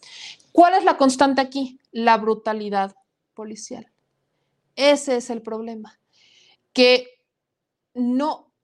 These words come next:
no es raro encontrarse con estas notas en donde hay brutalidad policial. Ese es el tema.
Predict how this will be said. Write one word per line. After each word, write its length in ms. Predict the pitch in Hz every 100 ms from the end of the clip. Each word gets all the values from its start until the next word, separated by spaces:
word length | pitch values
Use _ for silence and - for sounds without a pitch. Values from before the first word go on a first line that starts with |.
| _
no 340 | - 247 294 349
es 300 | 370 - -
raro 580 | 240 247 285 269 208 196 -
encontrarse 720 | 202 202 202 220 226 220 254
con 180 | 214 202
estas 340 | 208 226 220
notas 500 | 226 208 202 208 -
en 180 | 214 202
donde 460 | 196 196 196 208 -
hay 200 | 202 208
brutalidad 680 | 214 233 226 202 196 190 185
policial. 500 | - 208 190 - 156 _ _ _ _ _ _ _ _ _ _ _ _
Ese 180 | 220 202
es 80 | -
el 140 | 143
tema. 260 | - _